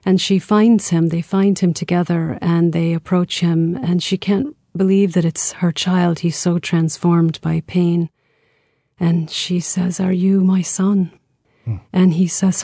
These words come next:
Speaker 1: "Hush, little mother, don't be sorrowful." And she says, "Your cross is too heavy for you.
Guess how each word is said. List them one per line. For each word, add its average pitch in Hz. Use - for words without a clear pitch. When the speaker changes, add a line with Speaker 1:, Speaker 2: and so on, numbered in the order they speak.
Speaker 1:
"Hush, -
little 185
mother, 170
don't 180
be 175
sorrowful." 180
And 175
she 190
says, 180
"Your 190
cross 196
is -
too -
heavy 170
for -
you. 170